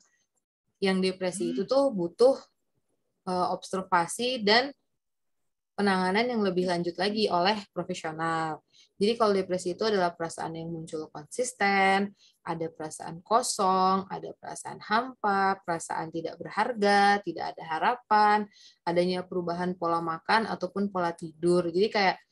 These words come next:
kalau sedih tuh reaksi normal aja sebagai manusia, munculnya cuma sekilas. Jadi kalau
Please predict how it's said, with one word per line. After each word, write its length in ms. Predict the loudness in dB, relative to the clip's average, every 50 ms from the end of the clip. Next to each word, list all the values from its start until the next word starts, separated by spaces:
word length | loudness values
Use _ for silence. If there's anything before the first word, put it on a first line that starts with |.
| _ _ _ _ _ _ _
kalau 560 | 0 2 4 4 4 4 4 4 4 2 2 -2 _ _ _ _
sedih 400 | -12 -10 -8 -4 -2 -2 -2 0
tuh 340 | 0 0 0 0 -2 -4 _ _ _ _ _ _ _
reaksi 320 | 0 0 0 0 0 0
normal 480 | 2 2 2 2 2 2 2 0 0 0
aja 240 | -2 0 2 2 2
sebagai 380 | 0 -2 -2 -2 -2 -2 -2 -2
manusia, 640 | -2 -2 -2 -4 -4 -6 -6 -2 0 2 2 2 0
munculnya 400 | -2 -6 -4 -4 -2 -2 -2 -2
cuma 240 | -4 -4 -6 -6
sekilas. 640 | -6 -8 -10 _ -2 0 2 2 2 0 -2 -4 -4
Jadi 160 | -2 -2 -2
kalau 400 | 0 0 0 2 4 4 4 2